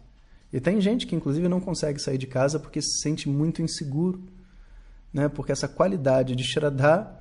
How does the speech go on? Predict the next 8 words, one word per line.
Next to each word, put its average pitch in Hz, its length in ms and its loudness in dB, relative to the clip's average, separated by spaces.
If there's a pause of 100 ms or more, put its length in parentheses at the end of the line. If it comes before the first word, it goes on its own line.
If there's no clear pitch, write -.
(340)
ela 135 180 0
tá 143 460 2
enfraquecida 156 800 -2
dentro 123 300 -2
da 127 160 4
mente. 113 420 -2 (1500)
Então, 160 380 2 (320)
Shraddha 156 880 2